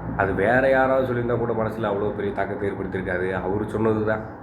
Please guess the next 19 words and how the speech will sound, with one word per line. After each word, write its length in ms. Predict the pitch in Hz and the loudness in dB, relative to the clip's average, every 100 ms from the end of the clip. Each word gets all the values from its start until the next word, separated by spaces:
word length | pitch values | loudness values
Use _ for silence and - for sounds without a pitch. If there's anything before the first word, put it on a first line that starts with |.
| - - - | -16 -16 -4
பயங்கரமான 480 | 95 98 104 101 101 | 0 2 2 2 0
ஒரு 120 | 95 | -2
மோட்டிவேஷன். 520 | 92 98 95 92 90 85 - | -2 -2 -2 -2 -4 -8 -4
என்னைய 280 | 95 98 101 | -2 0 0
மாதிரி 220 | 110 107 | 0 0
எத்தனை 220 | 104 107 | 0 0
டைம் 180 | 104 107 | 0 0
அவர் 200 | 104 98 | 0 -2
தோல்விகளை 400 | 104 104 101 98 | -2 0 2 2
பார்த்திருப்பார். 480 | 95 92 92 - 82 - - - - - - - | 0 -2 -2 -4 -4 -6 -12 -12 -12 -12 -12 -8
இன்னைக்கு 260 | 101 104 95 | -4 -2 2
அவரால 400 | 92 104 113 117 | 2 2 2 2
எத்தனை 280 | 110 - 107 | 2 0 -4
குடும்பம் 320 | 107 107 107 | -2 -2 -2
இந்த 300 | 101 101 98 | -2 -4 -4
ம-, 280 | 98 95 92 - - - | -4 -4 -6 -8 -12 -8
குடிபோதையிலேருந்து 680 | 113 107 101 98 95 95 98 | -4 -2 0 -2 -2 -4 -4
மீண்டு 200 | 98 95 | -4 -4
வாழுது. 420 | 92 92 92 90 | -2 0 0 -2